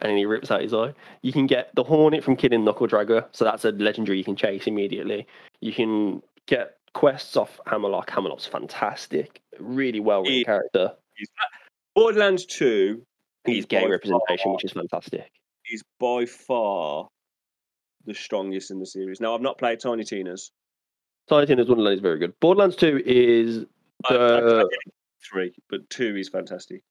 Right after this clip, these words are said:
Speaker 1: Borderlands
Speaker 2: Never
Speaker 1: two is the
Speaker 2: completed
Speaker 1: closest
Speaker 2: it.
Speaker 1: thing to a perfect game.
Speaker 2: I've completed
Speaker 1: Focus.
Speaker 2: one. This is really weird. I've completed one.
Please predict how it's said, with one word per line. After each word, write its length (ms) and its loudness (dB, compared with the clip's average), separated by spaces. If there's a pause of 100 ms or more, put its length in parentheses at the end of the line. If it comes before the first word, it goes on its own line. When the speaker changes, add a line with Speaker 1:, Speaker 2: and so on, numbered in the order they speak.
(180)
Speaker 1:
Borderlands 460 6
Speaker 2:
Never 80 2
Speaker 1:
two 160 6
is 160 2
the 160 -8
Speaker 2:
completed 60 -4
Speaker 1:
closest 240 2
Speaker 2:
it. 60 4
Speaker 1:
thing 100 2
to 80 2
a 60 0
perfect 340 0
game. 120 -2 (640)
Speaker 2:
I've 80 -10
completed 360 -2
Speaker 1:
Focus. 100 -2
Speaker 2:
one. 300 -2 (760)
This 140 -2
is 80 -4
really 200 -2
weird. 180 0
I've 100 -8
completed 380 -6
one. 260 -6